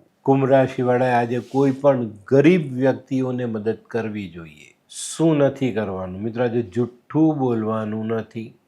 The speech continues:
મીન રાશિ, મીન રાશિવાળાએ આજે શું કરવું? મીન રાશિવાળાએ આજે ખાસ મા દુર્ગાની આરાધના કરવી જોઈએ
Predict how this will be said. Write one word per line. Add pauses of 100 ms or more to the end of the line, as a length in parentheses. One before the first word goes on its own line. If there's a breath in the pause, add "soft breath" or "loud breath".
(160)
મીન
રાશિ,
મીન
રાશિવાળાએ
આજે
શું
કરવું? (360 soft breath)
મીન
રાશિવાળાએ
આજે
ખાસ
મા
દુર્ગાની
આરાધના
કરવી
જોઈએ